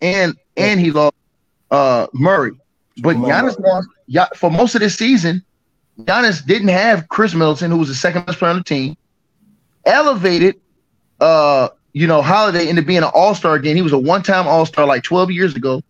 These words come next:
Speaker 1: So he's the first all-star team he made in twelve years. And he elevate, helped elevate him to being an all-star. We don't give him credit, enough credit for that,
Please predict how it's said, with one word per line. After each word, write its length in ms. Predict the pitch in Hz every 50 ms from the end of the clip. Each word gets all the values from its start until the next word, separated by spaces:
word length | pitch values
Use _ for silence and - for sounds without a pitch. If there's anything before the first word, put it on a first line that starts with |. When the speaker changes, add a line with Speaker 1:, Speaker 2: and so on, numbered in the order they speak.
| _ _ _ _ _ _
Speaker 1:
So 60 | - 156
he's 80 | 156
the 80 | 139 147
first 280 | - - 190 202 190
all-star 360 | - - 170 180 175 - 165 165
team 180 | - 180 165
he 60 | 160
made 180 | 156 156 151 131
in 60 | 127
twelve 340 | - - 170 180 190 196 165
years. 340 | 151 147 139 139 151 165 - _ _ _ _ _ _ _ _ -
And 160 | - 147 143 156
he 120 | 160 143 -
elevate, 400 | 139 165 190 196 190 160 175 170
helped 280 | 160 180 185 185 - -
elevate 400 | 170 185 202 190 160 180 175 165
him 200 | 160 175 170 156
to 100 | - 151
being 160 | 139 160 156
an 60 | 147
all-star. 420 | 135 107 156 170 170 139 - 147 139
We 120 | 151 175
don't 160 | 170 165 147
give 160 | 151 165 151
him 140 | 165 165 151
credit, 360 | - - 185 180 151 143 - _ _ - -
enough 260 | 147 151 165 160 156
credit 260 | - - 170 156 143
for 140 | 135 - 131 135
that, 260 | 156 185 180 -